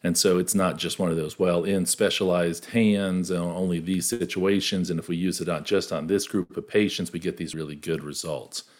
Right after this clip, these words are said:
It's not like that. This technology, if you commit to it, has excellent outcomes for the patients. And since the time we came, we collect data on everything now.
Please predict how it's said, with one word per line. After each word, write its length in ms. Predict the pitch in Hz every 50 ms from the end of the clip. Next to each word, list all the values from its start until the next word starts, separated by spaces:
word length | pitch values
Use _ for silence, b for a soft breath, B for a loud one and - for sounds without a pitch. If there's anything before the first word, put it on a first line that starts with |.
| b b b b b b b b b b
It's 240 | 87 90 85 - -
not 220 | 92 82 67 -
like 260 | 82 82 80 80 - -
that. 280 | 82 71 73 76 -
This 240 | - 85 82 - -
technology, 1000 | - - 82 - - 87 82 82 82 80 82 78 - - 85 82 80 80 - - - - -
if 100 | - -
you 280 | 85 85 85 82 78 - -
commit 440 | - - 82 85 95 104 104 104
to 180 | - - 80 80
it, 160 | 76 73 B B B B
has 320 | B - 82 82 - - - -
excellent 680 | - 92 87 - - - 87 87 85 76 80 - - - - -
outcomes 580 | 90 90 82 76 - - 90 80 80 80 80 -
for 100 | - 80
the 100 | 76 -
patients. 580 | - - 107 104 104 - - 85 78 82 -
And 180 | 80 78 - - - _
since 260 | - - - 82 -
the 80 | - -
time 220 | - - 90 85
we 80 | 76 76
came, 260 | - - 123 120 101
we 80 | 87 80
collect 420 | - - - 101 98 87 - -
data 300 | - 95 104 101 - 78
on 160 | 76 76 76 85
everything 500 | 82 85 82 82 80 76 - 76 76 76
now. 280 | 71 69 - - -